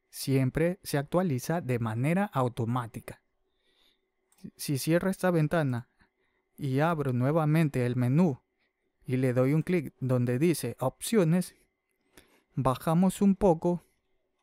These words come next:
y en la sección que dice actualizaciones de Firefox,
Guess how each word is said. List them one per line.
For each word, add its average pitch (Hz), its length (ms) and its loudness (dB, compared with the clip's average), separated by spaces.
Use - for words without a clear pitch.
y 135 140 2
en 139 120 4
la 147 100 2
sección 151 480 0
que 139 140 0
dice 165 320 0
actualizaciones 135 1040 0
de 127 200 -2
Firefox, 180 720 0